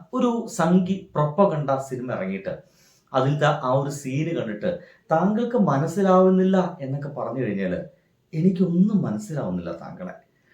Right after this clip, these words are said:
താങ്കൾ എന്തൊക്കെയാണ് ഈ പറഞ്ഞുകൊണ്ടിരിക്കുന്നത്? ഇങ്ങനെ പറയാനൊരു കാരണമുണ്ട്. കുറച്ച് കാലങ്ങൾക്ക് മുമ്പ് നമ്മുടെ കേരളത്തിൽ, അധികം ആയിട്ടില്ല, ദിവസങ്ങൾക്ക് മുമ്പ് എന്ന് പറയാം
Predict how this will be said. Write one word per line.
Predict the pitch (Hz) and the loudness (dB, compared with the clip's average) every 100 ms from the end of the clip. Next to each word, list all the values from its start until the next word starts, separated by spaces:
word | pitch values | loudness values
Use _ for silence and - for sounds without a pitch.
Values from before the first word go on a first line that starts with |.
| _ - | _ 0
താങ്കൾ | 131 143 127 | 4 6 4
എന്തൊക്കെയാണ് | 135 151 151 135 131 | 4 4 4 4 2
ഈ | - | 0
പറഞ്ഞുകൊണ്ടിരിക്കുന്നത്? | 110 113 156 123 98 82 76 82 - _ _ _ _ 214 | -4 0 0 0 -4 -8 -12 -14 -18 _ _ _ _ 2
ഇങ്ങനെ | 240 196 | 2 6
പറയാനൊരു | 190 233 214 202 170 | 6 6 6 6 6
കാരണമുണ്ട്. | 180 185 123 107 - - _ _ _ - | 8 6 4 -2 -6 -12 _ _ _ -4
കുറച്ച് | 220 240 185 | -2 0 2
കാലങ്ങൾക്ക് | 151 160 156 135 | 4 2 0 -2
മുമ്പ് | 90 92 - - _ _ _ _ _ _ 143 | -4 -6 -10 -16 _ _ _ _ _ _ 0
നമ്മുടെ | 147 147 127 | 4 4 4
കേരളത്തിൽ, | 117 117 - 90 87 - _ _ _ 214 | 2 2 -2 -4 -6 -10 _ _ _ 2
അധികം | 247 247 240 - 185 | 4 2 -2 -2 2
ആയിട്ടില്ല, | 196 175 - - - 143 | 2 0 -6 -10 -8 2
ദിവസങ്ങൾക്ക് | 185 208 233 226 202 175 | 4 4 0 0 0 0
മുമ്പ് | 147 120 | 0 -2
എന്ന് | 92 - | -6 -8
പറയാം | - - | -14 -16